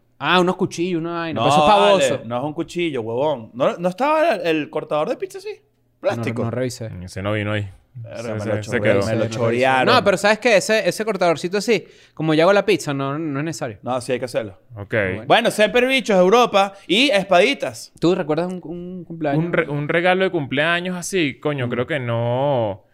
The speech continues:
Speaker 3: no me acuerdo. Honestamente,
Speaker 1: ¿Tú
Speaker 3: no
Speaker 1: te
Speaker 3: me
Speaker 1: regalas
Speaker 3: acuerdo.
Speaker 1: a ti mismo?
Speaker 2: Yo me regalo a mí mismo.
Speaker 3: Sí.
Speaker 2: Claro.
Speaker 3: Sí, de vez en cuando. Eh, lo hago mucho en Navidad.
Speaker 1: Ah, eso sí.
Speaker 3: Como que en Navidad digo, ¿Sabes qué? Yo
Speaker 1: Un
Speaker 3: me,
Speaker 1: iPhone.
Speaker 3: este año me merezco como que una vainita, pues, algo que me
Speaker 2: Claro, de
Speaker 1: Una
Speaker 2: bola.
Speaker 1: cosita, una cosita.
Speaker 3: Exacto.
Speaker 2: Yo, yo siento que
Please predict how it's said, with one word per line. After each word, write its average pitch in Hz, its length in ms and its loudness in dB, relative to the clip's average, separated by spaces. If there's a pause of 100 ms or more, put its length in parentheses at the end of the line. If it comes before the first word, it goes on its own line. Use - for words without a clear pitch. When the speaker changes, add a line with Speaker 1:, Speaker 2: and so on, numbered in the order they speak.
(280)
Speaker 3:
no 120 80 -8
me 123 80 -2
acuerdo. 110 460 2 (120)
Honestamente, 143 440 -4
Speaker 1:
¿Tú 160 60 4
Speaker 3:
no 156 40 -4
Speaker 1:
te 202 80 6
Speaker 3:
me 220 40 2
Speaker 1:
regalas 202 240 6
Speaker 3:
acuerdo. 208 40 0
Speaker 1:
a - 20 -2
ti 208 80 -2
mismo? 131 320 -4 (440)
Speaker 2:
Yo 123 120 -2
me 147 100 2
regalo 143 200 4
a 143 40 4
mí 151 80 -2
mismo. 117 300 -6
Speaker 3:
Sí. 214 280 2 (400)
Speaker 2:
Claro. 131 340 4
Speaker 3:
Sí, 196 60 4
de 165 60 4
vez 147 140 2
en 165 100 -4
cuando. 165 260 0
Eh, 120 120 -4
lo 156 160 2
hago 180 120 4
mucho 214 220 -4
en 220 60 -6
Navidad. 135 600 2 (280)
Speaker 1:
Ah, 101 220 -12
eso - 140 -20
sí. 113 160 -18
Speaker 3:
Como 143 220 0
que 135 40 0
en 147 80 0
Navidad 143 240 4
digo, 170 240 4
¿Sabes 180 220 -8
qué? 143 360 0
Yo 123 140 -4
Speaker 1:
Un 139 60 0
Speaker 3:
me, 143 60 -2
Speaker 1:
iPhone. - 120 -4
Speaker 3:
este 131 160 0
año 156 240 0
me 160 80 -4
merezco 117 400 -4
como 139 220 -6
que 107 240 -4
una 110 180 -6
vainita, 110 460 -4
pues, 101 160 -6
algo 131 120 -2
que 131 40 4
me - 100 2
Speaker 2:
Claro, 139 380 4
de 117 80 -2
Speaker 1:
Una 123 80 0
Speaker 2:
bola. 143 140 6
Speaker 1:
cosita, 139 420 0
una 139 120 -8
cosita. 139 380 -10
Speaker 3:
Exacto. 120 260 -2
Speaker 2:
Yo, 156 640 6
yo 160 140 0
siento 175 320 -2
que 151 720 0